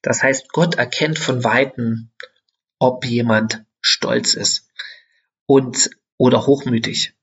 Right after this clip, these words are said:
Ja, wie es auch hier übersetzt wird, aber eigentlich in den meisten Übersetzungen heißt es stolz. Den Stolzen erkennt er von ferne. Das heißt, er kommt ihm gar nicht erst nah.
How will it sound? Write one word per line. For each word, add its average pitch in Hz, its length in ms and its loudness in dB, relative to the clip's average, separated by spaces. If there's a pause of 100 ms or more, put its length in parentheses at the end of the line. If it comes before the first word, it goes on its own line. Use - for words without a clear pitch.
(140)
Ja, 117 180 -2
wie 120 60 2
es 117 180 0
auch 110 120 -2
hier 139 160 0
übersetzt 110 440 -2
wird, - 140 -6
aber 104 240 -2
eigentlich 113 340 -4
in 117 80 -2
den 107 160 0
meisten 110 320 -2
Übersetzungen 110 500 0
heißt 110 200 -4
es - 60 0
stolz. - 440 -2
Den 113 140 -6
Stolzen - 500 2
erkennt 120 340 -4
er 113 60 -2
von 120 160 -2
ferne. 123 280 0
Das 117 200 0
heißt, 147 300 -2
er 143 80 -4
kommt - 340 -4
ihm 147 100 -6
gar 135 220 0
nicht 156 140 -6
erst - 300 -6
nah. 139 460 2